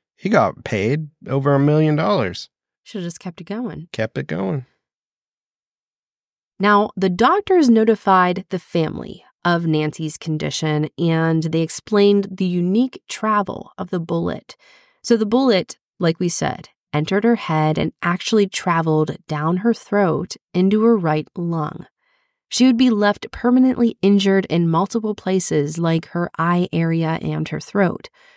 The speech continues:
Speaker 2: She stayed in the I C U with a breathing tube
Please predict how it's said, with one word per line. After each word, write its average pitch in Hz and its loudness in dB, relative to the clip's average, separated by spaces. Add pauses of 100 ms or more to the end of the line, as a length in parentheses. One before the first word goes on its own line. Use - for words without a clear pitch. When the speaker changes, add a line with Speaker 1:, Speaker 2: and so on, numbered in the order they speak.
(300)
Speaker 2:
She - 4
stayed 214 4
in 190 2
the 185 2
I 170 2
C - -4
U 165 0
with 160 -6
a 160 0
breathing 233 4
tube - -6